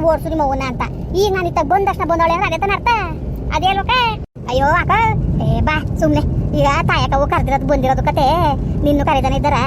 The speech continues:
ಕುಡ್ದ್ಬಿಟ್ಟಂಗ ಆಡವನೆ, ಯಾರು ಹೇಳ್ಕೊಡಕ್ ಹೋದರು? ಬಾ ಸುಮ್ನೆ, ಅದ್ ಯಾಕೆ ಇಲ್ದೋದೆ ನನ್ ಮಾತಾಡಿಯ ನೀನು? ನಾನ್ ಕರ್ದಾಗ ಉಳ್ತ್ಕೊಂಡಿತ್ತಕ್ಕ, ನೀನು ನಾನು ಹೋಗಿದ್ವಲ್ಲ ಕರೆಯಕ್ಕೆ, ಆಗ ಉಳ್ತ್ಕೊಂಡಿತ್ತ,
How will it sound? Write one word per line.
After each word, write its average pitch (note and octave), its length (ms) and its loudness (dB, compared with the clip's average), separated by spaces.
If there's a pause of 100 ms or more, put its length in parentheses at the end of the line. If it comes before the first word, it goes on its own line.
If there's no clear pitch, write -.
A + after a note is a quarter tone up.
(300)
ಕುಡ್ದ್ಬಿಟ್ಟಂಗ C4+ 480 0
ಆಡವನೆ, B3+ 340 0
ಯಾರು - 220 2
ಹೇಳ್ಕೊಡಕ್ B3+ 320 0
ಹೋದರು? C4 240 0 (560)
ಬಾ C4+ 80 0 (120)
ಸುಮ್ನೆ, C4+ 240 2 (140)
ಅದ್ C4+ 160 2
ಯಾಕೆ B3 220 0
ಇಲ್ದೋದೆ C4 300 2
ನನ್ - 160 2
ಮಾತಾಡಿಯ B3+ 360 0
ನೀನು? - 160 2 (440)
ನಾನ್ E4 220 0
ಕರ್ದಾಗ E4+ 300 2 (140)
ಉಳ್ತ್ಕೊಂಡಿತ್ತಕ್ಕ, D#4+ 500 2 (300)
ನೀನು E4 200 4
ನಾನು D#4+ 160 2
ಹೋಗಿದ್ವಲ್ಲ D#4+ 380 2
ಕರೆಯಕ್ಕೆ, D#4 360 2
ಆಗ D#4 140 4
ಉಳ್ತ್ಕೊಂಡಿತ್ತ, C#4+ 400 2